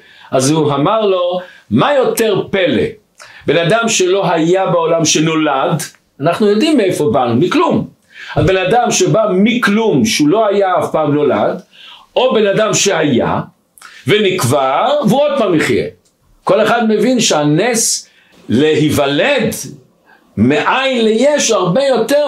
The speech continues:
ממה שכבר היה יש ו-, ויהיה מזה יש. אנחנו מאמינים תחיית המתים. מה זה תחיית המתים? אומר הרמב"ם שזה השיא ביאת משיח,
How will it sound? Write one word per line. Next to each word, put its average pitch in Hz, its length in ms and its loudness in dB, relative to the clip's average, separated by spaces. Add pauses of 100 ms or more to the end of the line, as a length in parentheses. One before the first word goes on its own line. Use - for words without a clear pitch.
ממה 226 280 0
שכבר 170 380 0
היה 196 340 0
יש 254 420 0
ו-, 170 260 -2
ויהיה 151 240 0
מזה 104 240 -2 (160)
יש. - 220 -18 (520)
אנחנו 240 160 2
מאמינים 247 280 0
תחיית 185 280 0
המתים. 147 460 -4 (280)
מה 170 320 0
זה 185 140 0
תחיית 175 320 0
המתים? 147 360 0
אומר 143 200 0
הרמב"ם 147 340 0
שזה 151 320 -2
השיא 123 420 -2
ביאת 110 240 0
משיח, 226 400 -2